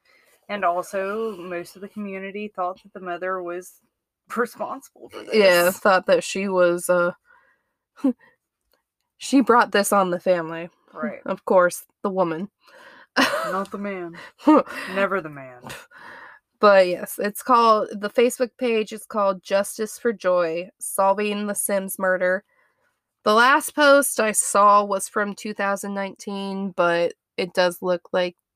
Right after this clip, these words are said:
Speaker 2: they try to stay as active as possible. They just update it as things are
Speaker 1: Yeah.
Speaker 2: updated. If you go to the link, there's a lot of articles that they link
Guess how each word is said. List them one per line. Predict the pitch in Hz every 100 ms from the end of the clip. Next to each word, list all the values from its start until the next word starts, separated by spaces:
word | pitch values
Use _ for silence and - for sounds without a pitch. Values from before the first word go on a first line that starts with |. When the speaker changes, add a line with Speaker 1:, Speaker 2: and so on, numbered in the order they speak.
| _ -
Speaker 2:
they | 190
try | - - 240 247
to | 240
stay | - 247 247
as | 226
active | 226 226 - 233
as | 233 226
possible. | 226 220 220 - 220 214
They | 196 180 -
just | 185 -
update | 190 175 180 180
it | -
as | 165 165 160 -
things | 175 185 185
are | 190
Speaker 1:
Yeah. | 196
Speaker 2:
updated. | - 202 196 196 190 _ _ _ _ _ _ _ _
If | - 214
you | 208
go | 214 220
to | - 240
the | 220
link, | 208 208 208 208
there's | 190 185
a | 185
lot | 185 170
of | 165 -
articles | 214 214 208 214 202
that | 220 208
they | 214
link | 208 208 202